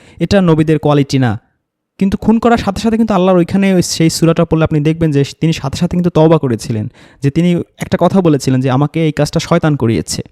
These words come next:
তারপর তিনি মাদিয়ানে এসেছিলেন, তিনি কল্পনাও করেননি যে তাকে তিনি একটু পরেই, মানে আর কয়েকদিন পরেই তিনি নবুয়ত পাবেন। তিনি সেই আগুন, আহ, খু-, খুঁজতে যাওয়ার জন্য তিনি কিন্তু পাহাড়ে গিয়েছিলেন। যাওয়ার পর দেখলেন যে সেই গাছের নিচে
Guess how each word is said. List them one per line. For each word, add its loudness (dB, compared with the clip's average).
তারপর 2
তিনি 2
মাদিয়ানে 2
এসেছিলেন, 0
তিনি 2
কল্পনাও 4
করেননি 2
যে 4
তাকে 0
তিনি 0
একটু -2
পরেই, 4
মানে 2
আর 0
কয়েকদিন 2
পরেই 4
তিনি 0
নবুয়ত 4
পাবেন। -4
তিনি 0
সেই 0
আগুন, 0
আহ, -12
খু-, -16
খুঁজতে 2
যাওয়ার 2
জন্য 0
তিনি -2
কিন্তু -4
পাহাড়ে -2
গিয়েছিলেন। 0
যাওয়ার 2
পর -2
দেখলেন -2
যে 0
সেই -4
গাছের -2
নিচে -2